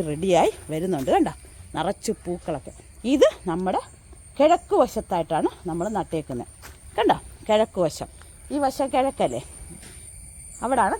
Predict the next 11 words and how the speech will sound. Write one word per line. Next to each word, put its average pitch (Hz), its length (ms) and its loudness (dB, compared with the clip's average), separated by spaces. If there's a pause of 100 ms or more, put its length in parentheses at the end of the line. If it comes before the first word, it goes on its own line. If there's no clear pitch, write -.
നട്ടിരിക്കുന്നത്. 165 640 -4 (920)
ഇനി 427 140 8 (100)
ഒരെണ്ണം 262 360 2
കൂടെ 262 160 4
ഉണ്ട്. 143 160 2 (540)
ഈ 339 40 2 (120)
ചുവന്ന 339 340 6 (160)
ചെമ്പരത്തിപ്പൂവ് 285 840 0 (140)
തന്നെ 285 480 4
വേണം 165 240 0
കേട്ടോ. 160 240 -2